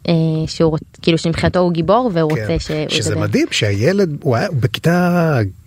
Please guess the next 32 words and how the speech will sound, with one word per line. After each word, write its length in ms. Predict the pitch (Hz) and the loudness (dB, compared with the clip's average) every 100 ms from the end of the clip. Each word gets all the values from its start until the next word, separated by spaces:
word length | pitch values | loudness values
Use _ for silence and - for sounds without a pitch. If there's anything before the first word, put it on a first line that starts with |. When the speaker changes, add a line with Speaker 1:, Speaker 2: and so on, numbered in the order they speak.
| 117 | -4
Speaker 2:
ג' 180 | 110 220 | 4 6
הוא 200 | 240 233 | 6 6
היה, 220 | 226 220 | 4 4
ד'? 120 | 151 139 226 226 202 - - _ _ - | 2 2 0 -2 -6 -18 -20 _ _ -4
Speaker 1:
אה, 180 | 190 185 | 0 2
אני 80 | 180 | 2
Speaker 2:
קצת, 60 | 180 | 0
Speaker 1:
חושבת, 200 | 127 220 | 0 -2
Speaker 2:
קצת 160 | 226 104 | -4 -6
יותר. 160 | 139 | 2
Speaker 1:
לא, 80 | 214 | 2
קצת 160 | - 240 | 2 -2
יותר 220 | 226 208 | 0 0
גדול, 240 | 220 180 | 2 0
אני 120 | 156 | 0
חושבת 220 | 156 185 175 | -2 -4 -2
שזה 160 | 175 | 0
היה 140 | 170 170 | 2 2
Speaker 2:
ו-, 240 | 117 - | -2 -6
Speaker 1:
פרויקט 260 | 143 170 180 | 0 2 2
Speaker 2:
והוא, 80 | 202 | 2
Speaker 1:
לבר 160 | 170 | -2
מצווה 380 | 165 170 - 143 | -2 -4 -6 -2
או 60 | 165 | 0
Speaker 2:
נכון, 340 | 127 - 147 | 0 2 0
Speaker 1:
משהו. 120 | 185 | 2
Speaker 2:
ואז 200 | 135 175 | 2 2
הוא 80 | 170 | 2
ביק-, 280 | 156 - - - 214 | -4 -6 -14 -20 -12
הוא 140 | 190 151 | -4 -2
התבקש, 680 | 110 120 - 214 226 - - | 0 -2 0 2 2 0 -4
אה, 60 | - | -2